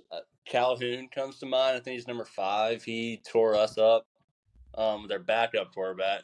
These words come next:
Yeah, but they're, the thing y'all need to worry about is their defense, because they held us to three points, and I know our offense is not as talented as y'all's, but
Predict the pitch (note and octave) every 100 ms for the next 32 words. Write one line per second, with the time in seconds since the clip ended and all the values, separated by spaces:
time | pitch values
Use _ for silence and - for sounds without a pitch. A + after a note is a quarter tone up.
0 | _ _ - A#2 F#2 G#2 G2+ A#2 C#3 C#3+
1 | - _ _ - A2 D#3+ F3 D#3+ D#3+ B2
2 | B2+ B2 A#2+ A2 G#2+ G2 G2 G2+ - F#2+
3 | F2+ - - F#2 F2+ G#2 G2+ G2 F#2+ F2+
4 | - - _ _ _ _ _ _ _ _
5 | - A2+ B2+ B2+ A#2+ A#2 - - A2+ A2+
6 | A2+ A2+ A2 - G#2+ G#2 - F#2+ G#2 A2
7 | A2 G#2+ G#2+ G#2 - A2 - - G#2+ G#2
8 | G2+ G2 _ G#2+ - A2 G#2 G2 G2+ F#2+
9 | F#2+ G2+ G2 F#2+ F2+ - F#2+ F#2